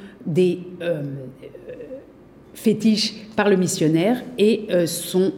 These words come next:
euh, œuvre apostolique. Tel le soldat, je lis, « Tel le soldat ravissant un drapeau aux mains de l'ennemi, le missionnaire catholique exulte lorsqu'il peut arracher des fétiches au culte des Noirs qui se convertissent et en doter les expositions missionnaires.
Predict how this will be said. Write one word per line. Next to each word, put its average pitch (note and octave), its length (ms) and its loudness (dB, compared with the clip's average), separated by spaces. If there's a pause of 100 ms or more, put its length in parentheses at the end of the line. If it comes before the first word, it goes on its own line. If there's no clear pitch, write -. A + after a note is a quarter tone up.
(340)
euh, F3+ 320 -6 (100)
œuvre F#3+ 240 2
apostolique. F3 640 -4
Tel A#3 160 6
le A3+ 100 8
soldat, A3+ 560 4
je F3 120 0
lis, « A3+ 240 6 (280)
Tel A#3 140 6
le A3 60 6
soldat A3+ 460 4
ravissant A3+ 460 4
un E3+ 100 6
drapeau G3+ 360 2
aux G3 140 6
mains F3+ 180 4
de E3+ 100 4
l'ennemi, F#3 840 4
le E3 60 2
missionnaire B3 580 6
catholique A#3+ 520 4
exulte A#3 640 4 (320)
lorsqu'il F#3+ 300 2
peut B3 180 4
arracher G#3+ 480 2
des E3 120 2
fétiches A3 500 2
au D#3 80 2
culte A3 340 2
des D#3 160 2
Noirs F#3+ 500 2
qui F#3+ 80 -6
se E3+ 140 -6
convertissent - 880 0 (380)
et G#3+ 60 6
en G#3+ 80 6
doter D4+ 440 6
les B3 200 6
expositions G#3+ 600 2
missionnaires. F3 840 2